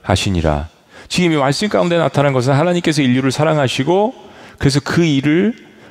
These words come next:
예수님처럼 우리에게 맡기셔서 죽어가는 영혼들에게 복음을 증거하게 하는 일로 우리를 구원시키시고 부르셨다라는 것, 이것이 우리를 향하신 하나님의 첫 번째 뜻이라는 것입니다.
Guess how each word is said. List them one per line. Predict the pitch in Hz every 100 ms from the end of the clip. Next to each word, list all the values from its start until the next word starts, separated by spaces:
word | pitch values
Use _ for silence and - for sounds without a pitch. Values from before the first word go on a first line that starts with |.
| -
예수님처럼 | 127 135 190 185 170 170 160 135
우리에게 | 131 135 135
맡기셔서 | 113 110 143 123 127 117 175 208 233 - - -
죽어가는 | 139 143 156 156 156
영혼들에게 | 135 117 113 113 117 160 190 - - -
복음을 | - 131 147 170 180 196 247 -
증거하게 | - 131 139 143 143 139 127 131 135 151
하는 | - 202 226 202
일로 | 180 170 170
우리를 | 127 131 135
구원시키시고 | - 117 139 139 - 135 - 139 180 -
부르셨다라는 | 123 151 175 180 180 170 160 151
것, | 160 156 131 - - - -
이것이 | 143 156 190 - 160 156 180 - - - _ -
우리를 | 120 151 196 196
향하신 | 170 151 120 - 135
하나님의 | 127 135 120 113 107
첫 | - - -
번째 | 175 -
뜻이라는 | 131 160 - 147 120 104
것입니다. | 85 - 104 98